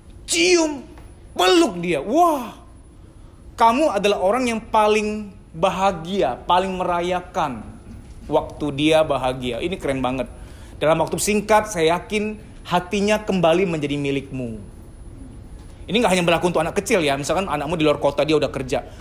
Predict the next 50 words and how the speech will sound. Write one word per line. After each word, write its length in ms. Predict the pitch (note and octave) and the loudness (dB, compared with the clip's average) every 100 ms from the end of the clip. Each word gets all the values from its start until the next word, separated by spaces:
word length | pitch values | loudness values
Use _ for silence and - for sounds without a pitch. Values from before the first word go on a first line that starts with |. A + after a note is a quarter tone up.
| - | -6
dia 80 | D3 | -2
lapor, 240 | C#3 D3 - - - | -2 -2 -6 -8 0
"Pa, 400 | F#3+ G3 F#3 C#3 - - - | 4 4 2 -2 -14 -20 -18
aku 240 | - C3+ F3 | -14 -6 -4
cuma 280 | E3 E3+ | 0 2
mau 120 | D#3+ D#3+ | 4 4
ngomong, 560 | D#3 E3 F3 D#3+ - | 4 4 0 -2 -10
proyek 400 | - D#3 D#3+ D#3 | -2 0 0 0
itu 160 | D3 F#3+ | 0 0
yang 80 | C#3+ | 0
kemarin 280 | D3 D3 | 0 0
yang 120 | C#3+ C#3 | 0 0
tender 320 | C#3 C#3+ C#3 | 2 2 2
itu, 160 | C3 | 2
yang 160 | E3+ D3 | 0 0
aku 160 | - C#3+ | -2 -4
ceritanya, 360 | A#2+ C#3 D3 | -2 0 0
aku 120 | A#2+ | -2
bikin 160 | - C3+ | -4 -4
proposal, 480 | B2 A#2+ B2+ B2+ C#3+ | -4 -2 -2 0 -2
susah 240 | C3+ C3+ | -2 -4
payah, 320 | B2 B2 C3+ | 0 2 4
minta 280 | C3+ B2+ B2 | 4 0 -2
referensi 440 | B2 B2 A#2+ B2+ B2 | -2 -2 -2 -2 -2
segala 240 | B2+ G2+ | -4 -2
macam. 240 | B2+ C#3 D3 - - - | -2 -2 -4 -6 -12 -2
Pa, 200 | F#3+ F3+ | 0 0
proyeknya 480 | E3 E3 F#3 F#3+ | 4 4 4 2
aku 200 | F3+ F#3+ | 4 4
yang 120 | F3+ F3+ | 4 4
dapet, 400 | F3+ F3+ G#3 G3+ | 4 4 0 2
Pa." 400 | G3 G3 G3 G3 - - | 4 6 4 2 -10 -6
"Iya, 240 | F#3 E4 E4+ | 2 4 6
anakku 280 | D#4+ D4+ F4+ | 4 4 4
hebat." 600 | E4 E4+ E4+ F4 - - | 6 4 4 2 0 -8
"Bisa 160 | D4 | -8
video 200 | C#4+ D4+ D#4+ | -4 -6 -4
call 120 | E4 | -8
nggak, 80 | G#3 | -8
San? 120 | - - | -12 -12
Bisa 120 | A#3+ | -12
video 200 | A#3 A3+ | -8 -10
call 160 | A#3 G#3+ | -8 -10
nggak? 80 | C#3+ | -10
Papa 200 | D3+ F#3 | -10 -10
ingin 200 | F3+ E3+ | -8 -8
lihat 60 | |
wajah 160 | E3+ F3 | -8 -10
kamu, 160 | E3 E3 | -10 -10
sayang." 640 | E3+ G#3 C4 C#4+ D4 D4 | -6 -4 -2 0 0 -2